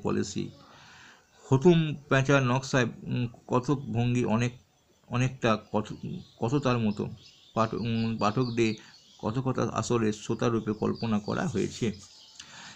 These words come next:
ইংরেজদের শাসনের সুবাদে এই বিত্তমান ভোগ্যপতির সৃষ্টি, সৃষ্টি হয়েছিল, সেই বিষয়ে হুতুম পেঁচা পা-, শাসন করেছে।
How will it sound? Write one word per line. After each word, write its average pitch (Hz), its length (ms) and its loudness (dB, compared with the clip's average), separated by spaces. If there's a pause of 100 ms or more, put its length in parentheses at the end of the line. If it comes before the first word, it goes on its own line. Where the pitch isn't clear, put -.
ইংরেজদের 180 380 8
শাসনের 156 360 2
সুবাদে 139 400 2
এই 127 200 2
বিত্তমান 131 540 2
ভোগ্যপতির 117 520 -2
সৃষ্টি, - 340 -8
সৃষ্টি 117 300 -2
হয়েছিল, 127 280 2
সেই 127 300 0
বিষয়ে 113 280 -4
হুতুম 123 280 -2
পেঁচা 120 240 -2
পা-, - 320 -8
শাসন 104 240 -4
করেছে। 107 240 -6